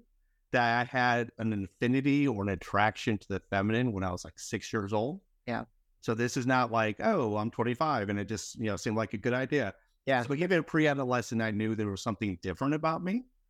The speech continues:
Speaker 2: Okay.
Speaker 1: And growing up in the seventies, um, not too many people, you thought you, you thought you were alone, pretty much. I
Speaker 2: Right.
Speaker 1: thought I was alone. But yet,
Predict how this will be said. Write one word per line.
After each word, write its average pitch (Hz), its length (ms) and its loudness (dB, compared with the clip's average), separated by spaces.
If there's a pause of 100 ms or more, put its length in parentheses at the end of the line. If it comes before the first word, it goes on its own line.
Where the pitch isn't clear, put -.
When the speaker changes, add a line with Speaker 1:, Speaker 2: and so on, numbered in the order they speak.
(240)
Speaker 2:
Okay. 113 200 0
Speaker 1:
And 104 180 -2 (140)
growing 139 400 2
up 127 160 0
in 120 100 2
the 110 60 0
seventies, 127 720 -2 (220)
um, 101 500 0 (480)
not 117 300 2
too 151 100 0
many 135 180 4
people, 135 320 2
you 120 140 2
thought 123 400 0 (120)
you, 117 440 0 (640)
you 135 180 4
thought 151 160 6
you 160 140 2
were 139 60 4
alone, 104 420 0 (160)
pretty 110 180 -2
much. 98 140 0
I 127 80 0
Speaker 2:
Right. 104 80 -4
Speaker 1:
thought 110 140 0
I - 20 2
was 104 160 -4
alone. 101 340 -2
But 143 240 -2
yet, 160 360 0